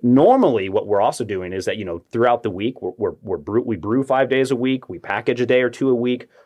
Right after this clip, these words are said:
we have a constant cycle of new beer coming in and, and into the inventory, but we stopped everything.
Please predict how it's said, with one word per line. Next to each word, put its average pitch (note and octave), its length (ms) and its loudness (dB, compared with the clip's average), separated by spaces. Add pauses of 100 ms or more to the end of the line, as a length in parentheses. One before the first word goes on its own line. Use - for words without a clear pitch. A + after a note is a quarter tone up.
(120)
we A#2+ 60 4
have A2+ 80 4
a - 40 -8
constant D#3 480 -2
cycle G#2+ 380 -2
of F2 100 -6
new G#2 200 -2
beer G2 240 0
coming F#2+ 320 -6
in F2+ 200 -6
and, F2+ 180 -8 (200)
and E2+ 240 -10 (400)
into A2 220 -2
the - 80 0
inventory, G#2 440 0 (520)
but C3 120 2
we C4 120 4
stopped - 580 -2 (240)
everything. A2 500 -2